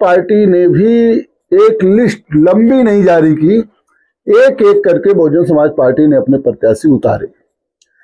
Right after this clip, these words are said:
शुरुआत में जब समाजवादी पार्टी और कांग्रेस की लिस्ट नहीं आ रही थी, तो ये कहा जा रहा था, और ये बात सही भी है,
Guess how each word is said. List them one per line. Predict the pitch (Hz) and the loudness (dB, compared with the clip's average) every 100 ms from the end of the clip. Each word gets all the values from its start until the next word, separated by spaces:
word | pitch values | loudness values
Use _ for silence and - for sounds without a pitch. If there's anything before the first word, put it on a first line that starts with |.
| - _ _ - | -20 _ _ -2
शुरुआत | 240 247 262 285 | 0 0 0 0
में | 247 233 | 0 2
जब | 226 208 220 214 | 0 2 2 2
समाजवादी | 214 196 208 220 214 214 | 2 0 0 2 0 0
पार्टी | 208 175 175 | 0 0 0
और | 202 202 | 0 0
कांग्रेस | 196 165 165 170 180 175 | 0 0 2 2 0 -2
की | - 185 | -4 0
लिस्ट | 151 175 175 160 | 2 0 -2 -2
नहीं | 151 190 | 0 0
आ | 175 151 | 0 0
रही | 151 151 | 0 0
थी, | 135 175 | -2 -6
तो | - - 160 | -2 0 2
ये | 160 160 | 0 0
कहा | - 143 160 | -4 -2 0
जा | 156 135 | 0 2
रहा | 135 135 | 0 0
था, | 135 | 0
और | 170 151 | 0 0
ये | 156 | 0
बात | 160 143 143 | 0 -2 -2
सही | 151 151 | -2 0
भी | 170 131 | 2 2
है, | 127 | 0